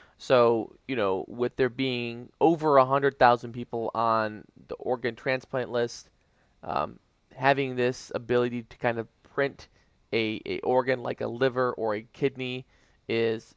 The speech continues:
incredibly important, uh, in the future. Second, I also think it's important that it's gonna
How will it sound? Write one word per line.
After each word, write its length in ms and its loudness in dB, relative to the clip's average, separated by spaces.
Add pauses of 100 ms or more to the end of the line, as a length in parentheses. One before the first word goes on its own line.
(120)
incredibly 1120 4
important, 760 -6
uh, 220 -4
in 80 -8
the 100 -12
future. 460 -14 (520)
Second, 600 0 (480)
I 140 4
also 340 2
think 260 -4
it's 160 -6
important 680 -6
that 320 0 (560)
it's 160 -4
gonna 400 4